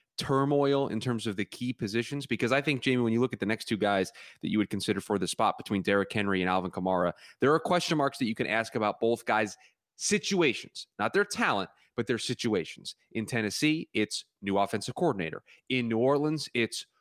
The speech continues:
who's the quarterback gonna be? What kind of production am I gonna get from the quarterback? And that has a lot to do with what kind of statistics Alvin Kamara can put up, just because of how much of a P P R guy he truly is.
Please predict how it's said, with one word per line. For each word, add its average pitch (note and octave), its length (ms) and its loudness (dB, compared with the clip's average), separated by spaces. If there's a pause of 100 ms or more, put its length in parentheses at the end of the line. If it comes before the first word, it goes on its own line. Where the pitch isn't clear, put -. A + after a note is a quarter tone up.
(140)
who's F3 280 2
the F3 100 2
quarterback C#3+ 560 2
gonna A#2 200 0
be? G#2+ 340 0 (240)
What A#2 320 0
kind C#3+ 180 -2
of B2+ 120 -4
production B2+ 520 0
am G#2 120 0
I G2 60 0
gonna F#2+ 180 -2
get F2 180 -4
from G2 140 -8
the F#2+ 60 -6
quarterback? G2 420 0 (100)
And A#2+ 80 0
that D#3 100 2
has F#3+ 120 0
a F3 40 -4
lot D#3 280 0
to - 100 -14
do C#3 320 4 (300)
with B2 160 2
what B2 220 0
kind B2+ 220 0
of A2+ 280 -2
statistics - 800 -4
Alvin A2+ 240 2
Kamara C#3 340 2
can G#2+ 80 -8
put G#2 160 0
up, G2+ 160 -2
just G#2+ 140 -6
because G#2 200 -2
of G2+ 100 -4
how A2+ 180 2
much A2+ 240 -2
of G2+ 80 -4
a G2 40 -6
P A2+ 200 -4
P G#2 160 0
R G#2 180 4
guy F#2+ 320 2 (360)
he A#2+ 220 -2
truly A2 460 0
is. - 300 -2